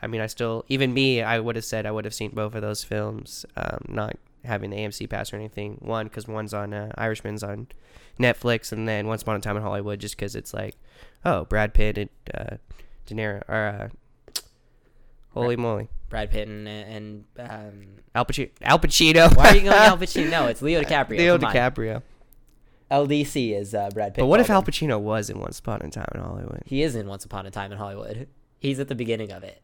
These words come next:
Speaker 1: Oh, that's, he is,
Speaker 2: He,
Speaker 1: yeah.
Speaker 2: he's Marvin Schwartz or whatever. Anyway,
Speaker 1: So.
Speaker 2: yeah, I,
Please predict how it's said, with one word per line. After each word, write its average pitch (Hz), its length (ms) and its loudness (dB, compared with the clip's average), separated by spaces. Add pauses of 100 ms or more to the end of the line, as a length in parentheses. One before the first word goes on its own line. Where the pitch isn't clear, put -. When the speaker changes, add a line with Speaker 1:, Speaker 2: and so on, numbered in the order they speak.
Speaker 1:
Oh, 120 60 -2
that's, 120 280 -2
he 131 220 -4
is, 180 100 -2
Speaker 2:
He, 127 160 -4
Speaker 1:
yeah. 123 120 -4
Speaker 2:
he's 120 160 -6
Marvin 120 540 -4
Schwartz 104 680 -6
or 101 120 -6
whatever. 98 480 -10 (1000)
Anyway, 127 300 0
Speaker 1:
So. - 40 0
Speaker 2:
yeah, 113 180 0
I, 165 320 4